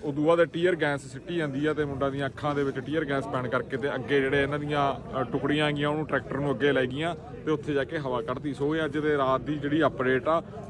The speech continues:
ਹੁਣ ਤੱਕ ਦੀ, ਦਸ, ਸਾਢੇ ਦਸ, ਨੌ, ਦਸ, ਸਾਢੇ ਦਸ ਦਾ ਸਮਾਂ ਗਾ। ਸੋ ਹੁਣ ਤੱਕ ਦੀ ਆ, ਅਸੀਂ ਲਗਾਤਾਰ ਇੱਥੋਂ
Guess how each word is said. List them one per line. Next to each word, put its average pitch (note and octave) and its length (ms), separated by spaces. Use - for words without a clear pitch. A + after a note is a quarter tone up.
ਹੁਣ D3+ 120
ਤੱਕ D3+ 240
ਦੀ, E3+ 240
ਦਸ, C#3 260
ਸਾਢੇ C3 300
ਦਸ, D3 220
ਨੌ, C3 260
ਦਸ, B2 280
ਸਾਢੇ B2 200
ਦਸ C3+ 140
ਦਾ C3 140
ਸਮਾਂ B2 300
ਗਾ। E3 140
ਸੋ C#3 340
ਹੁਣ C#3 100
ਤੱਕ D3+ 280
ਦੀ D#3+ 200
ਆ, G3 220
ਅਸੀਂ C#3+ 180
ਲਗਾਤਾਰ C#3 440
ਇੱਥੋਂ D3 420